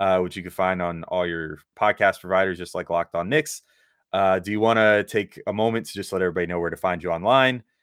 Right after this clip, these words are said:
and all your work? And, uh, feel free to plug your Giants work too, considering I'm sure there's plenty of crossover there. <laughs>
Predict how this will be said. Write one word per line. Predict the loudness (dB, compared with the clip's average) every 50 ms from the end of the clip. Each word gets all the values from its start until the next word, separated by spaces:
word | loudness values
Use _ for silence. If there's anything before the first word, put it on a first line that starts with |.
| _ _ -4
and | -2
all | 0 0
your | 2 2
work? | 4 4 4 4 4 2
And, | -2 -2 -2 2 6
uh, | 8 10 10 8 6
feel | 4 0 -6
free | -4 -2 -2 -2
to | -2
plug | -2 0 0 0 0
your | -2 -4
Giants | 0 2 2 2 0 -4 -6 -8
work | -8 -8 -8 _
too, | -8 -8 -8
considering | -8 -12 -16 -12 -10 -10 -10 -10 -10
I'm | -12 -14
sure | -12 -10 -10 -8
there's | -10 -12 _
plenty | _ -8 -8 -8 -8
of | -10 _
crossover | -8 -8 -8 -8 -10 -16 -14 -12 -8
there. | -8 -8 -8 -8
<laughs> | -16